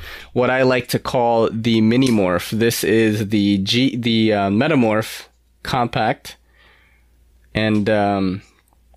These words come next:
the only weird thing about this one, I think, is this right here. The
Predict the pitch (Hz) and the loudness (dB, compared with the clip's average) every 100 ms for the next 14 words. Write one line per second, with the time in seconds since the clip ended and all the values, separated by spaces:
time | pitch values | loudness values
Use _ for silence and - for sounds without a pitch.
0 | _ - - - 104 120 180 208 196 151 | _ -20 -12 -12 -4 -2 0 2 0 0
1 | 151 139 131 107 113 107 110 - 117 107 | 0 0 0 0 0 0 -2 -4 -2 0
2 | 98 - 107 101 101 95 98 - 107 95 | -2 -2 -4 -2 -2 0 -2 0 -2 0
3 | 110 95 101 104 - - _ _ _ _ | 0 -2 -2 -6 -14 -20 _ _ _ _
4 | _ _ _ _ - 110 113 113 113 113 | _ _ _ _ -10 -4 0 0 2 2
5 | 110 107 104 | 2 0 -2